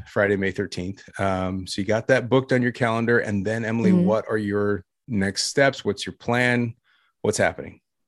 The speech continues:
Speaker 2: Yeah, so my plan is coming a little bit more into shape, but not entirely set yet. But first, I'll be working at a summer camp for people with disabilities,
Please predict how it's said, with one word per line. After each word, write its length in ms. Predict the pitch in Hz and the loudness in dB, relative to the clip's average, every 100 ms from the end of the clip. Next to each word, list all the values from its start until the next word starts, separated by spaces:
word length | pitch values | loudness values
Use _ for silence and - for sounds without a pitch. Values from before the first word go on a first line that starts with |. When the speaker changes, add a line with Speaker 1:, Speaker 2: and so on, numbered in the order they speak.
| _ _ _ _ _ - | _ _ _ _ _ 0
Speaker 2:
Yeah, 440 | 196 202 170 160 | 2 4 4 2
so 400 | - 202 196 190 | 0 2 4 4
my 180 | 196 202 | 2 2
plan 300 | 202 214 262 | 2 2 4
is 140 | 339 - | 2 0
coming 480 | 202 185 180 170 - | 0 2 2 0 0
a 40 | 170 | 2
little 220 | 170 185 | 4 4
bit 240 | 185 185 | 6 4
more 440 | 170 165 156 156 170 | 6 4 6 6 6
into 320 | - 214 240 | 6 8 8
shape, 480 | 240 262 254 262 - - | 6 8 10 8 4 6
but 160 | 180 | 8
not 320 | 170 170 156 - _ | 8 8 4 0 _
entirely 720 | 190 185 160 151 151 151 139 - | 4 6 6 6 6 4 0 -6
set 320 | - 156 - | -2 0 0
yet. 240 | - 85 - _ | 2 0 0 _
But 340 | - 165 156 151 _ _ _ _ _ | 6 8 8 4 _ _ _ _ _
first, 320 | - 190 202 | 6 6 8
I'll 100 | 226 | 6
be 300 | 214 214 202 | 8 8 8
working 300 | 190 170 180 | 8 6 6
at 80 | 175 | 6
a 60 | 180 | 6
summer 280 | 156 156 165 | 4 4 2
camp 240 | - 165 | 2 2
for 80 | 175 | 4
people 260 | 170 - 175 | 2 4 4
with 80 | |
disabilities, 920 | 175 170 175 156 147 156 170 196 - | 4 4 4 6 6 6 4 4 0